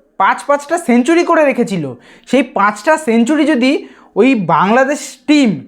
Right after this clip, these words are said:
একটা টেস্ট ম্যাচে পাঁচ পাঁচটা সেঞ্চুরি করে রাখতো,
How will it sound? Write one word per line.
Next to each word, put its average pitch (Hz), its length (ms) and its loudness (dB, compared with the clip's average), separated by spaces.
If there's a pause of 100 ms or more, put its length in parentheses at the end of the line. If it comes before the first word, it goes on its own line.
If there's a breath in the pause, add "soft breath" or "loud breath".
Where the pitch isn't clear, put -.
(260 soft breath)
একটা 185 440 0
টেস্ট 277 340 -2
ম্যাচে 277 200 -2
পাঁচ 262 380 -2
পাঁচটা 285 380 -2 (100)
সেঞ্চুরি 226 480 0
করে 311 200 2
রাখতো, 269 520 0